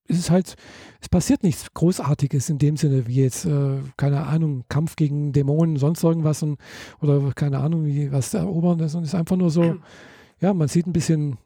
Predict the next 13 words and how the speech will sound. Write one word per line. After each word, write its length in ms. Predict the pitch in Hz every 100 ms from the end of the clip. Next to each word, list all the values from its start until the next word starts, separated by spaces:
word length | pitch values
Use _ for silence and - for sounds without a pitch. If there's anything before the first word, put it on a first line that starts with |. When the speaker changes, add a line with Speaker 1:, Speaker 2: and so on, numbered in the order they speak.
| _
Speaker 1:
Schulalltag, 1000 | - 180 220 180 185 - 180 185 - - 170
äh, 320 | 160 156 156 - - - _
wie 120 | 156
sie 200 | 147 147
sich 300 | 135 156 -
Essen 280 | 240 147 190
zubereitet, 800 | - 185 180 165 170 175 175 -
was, 260 | 151 156 151
wie 120 | 147
sie 120 | 170
einkaufen 580 | 151 196 160 165 185 151
geht, 460 | 165 165 - -
äh, 320 | 156 151 151